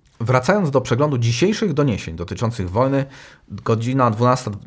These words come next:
trzydzieści jeden, Rzeczpospolita odnotowuje wypowiedź premiera Donalda Tuska po rozmowie z Wołodymirem Zełenskim. I Tusk sugeruje, że wkrótce może dojść do zamrożenia konfliktu na Ukrainie,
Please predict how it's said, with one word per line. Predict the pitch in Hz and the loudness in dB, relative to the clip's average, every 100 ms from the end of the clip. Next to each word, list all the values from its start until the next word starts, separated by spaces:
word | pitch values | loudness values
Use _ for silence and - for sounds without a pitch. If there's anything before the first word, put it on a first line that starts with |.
| - | -16
trzydzieści | - 113 117 - 110 | -10 -6 -6 -2 -2
jeden, | 147 135 | 0 0
Rzeczpospolita | 120 - 107 - 123 117 98 | 0 0 -4 -2 -2 0 0
odnotowuje | 104 110 107 107 123 120 | 0 -4 -4 -2 0 0
wypowiedź | 101 107 117 113 - | 0 -2 -2 -2 -2
premiera | 120 113 117 110 | -2 0 2 0
Donalda | 107 107 107 | 0 0 0
Tuska | 107 147 - - - _ - - | 0 -4 -6 -12 -14 _ -20 -8
po | - | 0
rozmowie | 127 117 110 113 | 0 2 0 -2
z | |
Wołodymirem | 110 104 98 104 104 | 0 0 0 0 0
Zełenskim. | 123 120 92 - - - - | 2 2 0 -8 -16 -16 -10
I | 120 | -2
Tusk | 220 - - - | 0 0 -8 -6
sugeruje, | 180 156 110 87 76 | 0 2 2 -2 -4
że | 101 110 | -4 -4
wkrótce | - - - 170 202 - 185 | -6 -10 0 0 0 -2 0
może | 135 123 | 0 0
dojść | 113 107 117 180 - | 0 0 0 -2 0
do | 117 180 - - _ _ - _ | 0 0 -4 -20 _ _ -20 _
zamrożenia | 113 110 143 143 135 120 113 131 | -6 2 4 4 2 0 0 -2
konfliktu | 131 123 90 101 | -4 -4 -6 -6
na | 101 | -4
Ukrainie, | 98 - 143 117 107 | -2 -2 -2 -4 -10